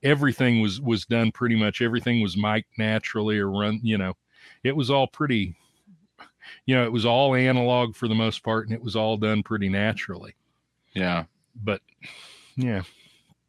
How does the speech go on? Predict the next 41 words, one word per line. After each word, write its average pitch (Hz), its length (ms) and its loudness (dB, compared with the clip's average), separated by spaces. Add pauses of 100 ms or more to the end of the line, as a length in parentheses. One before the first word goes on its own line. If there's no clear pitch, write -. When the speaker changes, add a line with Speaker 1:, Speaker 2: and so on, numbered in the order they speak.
(180)
Speaker 2:
Yeah, 98 220 0
d-, 98 120 -2
I, 117 440 4
I, 113 120 -6
'cause, 135 180 0
like, 151 180 4
you 156 140 2
know, 139 340 6
now, 123 340 2
well, 143 360 6 (480)
let 143 160 2
me 165 80 4
ask 139 260 2
you 117 60 0
this. 127 320 0
Did 107 180 -2
you 113 140 0
guys, 113 460 2
when 113 120 0
you 113 160 2
recorded 113 440 -2
your 101 140 -2
drums, 98 440 -2
did 98 140 -4
anybody 98 440 -2
else 98 240 -2
record 98 380 -4
an 92 80 -2
instrument 92 320 -4
at 87 60 -6
the 82 80 -12
same 95 260 -4
time, 95 400 -2
or 87 160 -2
did 82 200 -8
your 90 100 -6
drummer 87 280 -4
play 135 160 0
Speaker 1:
No. 135 240 4
Speaker 2:
the - 60 -10
click, 131 420 0